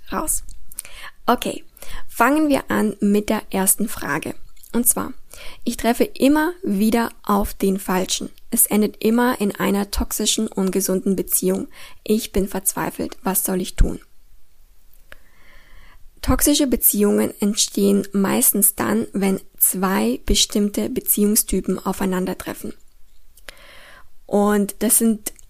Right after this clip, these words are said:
zum einen der Beziehungstyp, den ich mal den Klammerer nenne,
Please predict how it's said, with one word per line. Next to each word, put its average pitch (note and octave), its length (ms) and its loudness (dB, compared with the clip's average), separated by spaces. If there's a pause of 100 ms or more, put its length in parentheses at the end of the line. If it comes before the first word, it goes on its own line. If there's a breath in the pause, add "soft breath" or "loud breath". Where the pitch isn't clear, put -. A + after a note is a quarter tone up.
(300)
zum - 160 -4
einen F#3+ 340 4
der A3+ 80 4
Beziehungstyp, G3+ 880 2 (260)
den G3 200 0
ich F#3+ 160 -2
mal F#3+ 320 0 (140)
den F#3 160 2
Klammerer A#3+ 440 2
nenne, D4 280 2